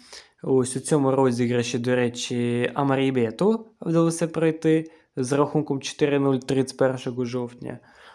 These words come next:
А третього грудня, до речі, Іспаніол вдалося перемогти. Іспаніол Барбасто переграє з рахунком два нуль та проходить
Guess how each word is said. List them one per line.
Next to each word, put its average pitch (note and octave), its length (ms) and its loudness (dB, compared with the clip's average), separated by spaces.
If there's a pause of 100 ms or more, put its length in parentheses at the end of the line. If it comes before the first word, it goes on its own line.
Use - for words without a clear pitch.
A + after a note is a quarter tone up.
А C3 280 0
третього D3 460 0
грудня, F#3 400 -2
до D3+ 120 4
речі, F#3 220 -2
Іспаніол A#3 440 2
вдалося B2 400 -4
перемогти. B2 560 -6 (600)
Іспаніол D#3 520 -2
Барбасто A#2+ 480 -4
переграє B2 480 -4
з A#2 80 -2
рахунком C3 360 -4
два D#3+ 160 4
нуль A#3+ 160 0
та F#3 160 -2
проходить C3 640 -2